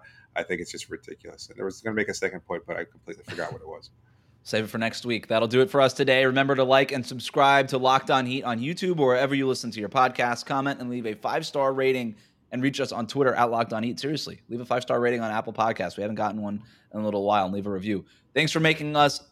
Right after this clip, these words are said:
Speaker 2: uh, thanks for making us your first listen every day. Now make your second listen Locked On N B A. Locked On experts covering the biggest stories around the N B A every Monday through Friday in less than thirty minutes. It's free and it's available on all platforms. David,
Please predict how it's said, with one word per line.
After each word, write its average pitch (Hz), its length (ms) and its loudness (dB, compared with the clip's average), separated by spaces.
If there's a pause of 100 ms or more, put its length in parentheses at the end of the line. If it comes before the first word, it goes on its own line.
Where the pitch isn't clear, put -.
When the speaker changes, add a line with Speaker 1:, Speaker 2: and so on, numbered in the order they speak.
Speaker 2:
uh, 131 180 6
thanks 160 240 4
for - 80 -10
making 147 220 0
us 135 100 0
your 135 120 2
first 208 360 0
listen 127 440 2
every 110 280 0
day. 104 240 2
Now 113 140 0
make 120 180 -2
your 117 80 -4
second 123 300 -2
listen 120 240 -6
Locked 110 240 -2
On 107 80 -2
N 104 140 -4
B 110 160 0
A. 117 160 4
Locked 113 280 0
On 113 80 -2
experts 107 400 -10
covering 110 360 -4
the 101 80 -8
biggest 131 300 -6
stories 117 280 -4
around 104 220 -6
the 104 100 -6
N 104 140 -6
B 101 180 -6
A 95 200 -2
every 165 280 0
Monday 104 260 -2
through 95 180 -14
Friday 101 440 -4 (420)
in 120 120 -2
less 139 200 4
than 123 140 -4
thirty 104 240 0
minutes. 147 300 -2
It's - 100 -16
free 160 240 -2
and 139 100 0
it's 113 120 -6
available 107 320 0
on 101 120 -2
all 92 140 -4
platforms. 127 640 4 (300)
David, 131 260 0